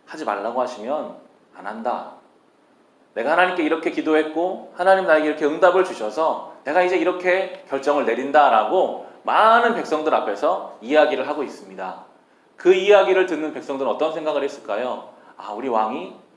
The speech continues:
저런 신앙을 가지고 있구나. 신앙생활이라고 하는 것이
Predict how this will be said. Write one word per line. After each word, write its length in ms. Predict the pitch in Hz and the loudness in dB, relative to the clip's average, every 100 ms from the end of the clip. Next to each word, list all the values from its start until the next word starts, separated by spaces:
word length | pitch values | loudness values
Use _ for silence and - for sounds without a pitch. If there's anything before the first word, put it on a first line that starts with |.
| _ _ | _ _
저런 300 | - 147 175 | -8 -6 -4
신앙을 340 | 202 185 165 | -2 -2 -2
가지고 320 | - 120 110 104 | -4 -8 -10 -12
있구나. 420 | - 92 87 82 - _ _ _ _ _ _ _ | -14 -16 -14 -14 -20 _ _ _ _ _ _ _
신앙생활이라고 880 | - 190 196 196 196 185 175 156 156 | -8 -2 0 2 2 4 4 4 4
하는 240 | 156 160 156 | 2 0 -2
것이 580 | 127 120 175 120 - | -2 -4 -6 -8 -12